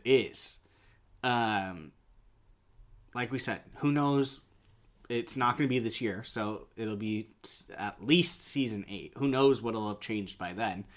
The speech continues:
But it's exciting to think about her possibly coming back. And, I mean, I never got to see a Smets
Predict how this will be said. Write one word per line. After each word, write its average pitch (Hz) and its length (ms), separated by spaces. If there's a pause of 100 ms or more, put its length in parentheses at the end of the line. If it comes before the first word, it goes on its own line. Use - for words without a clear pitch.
(320)
But 139 120
it's 160 160
exciting 147 440
to 143 80
think 139 240
about 117 360
her 135 140
possibly 120 480
coming 117 360
back. 120 480
And, 107 360 (520)
I 107 60
mean, 107 420 (1200)
I 123 100
never 151 180
got 98 200
to - 60
see 117 180
a 104 40
Smets - 680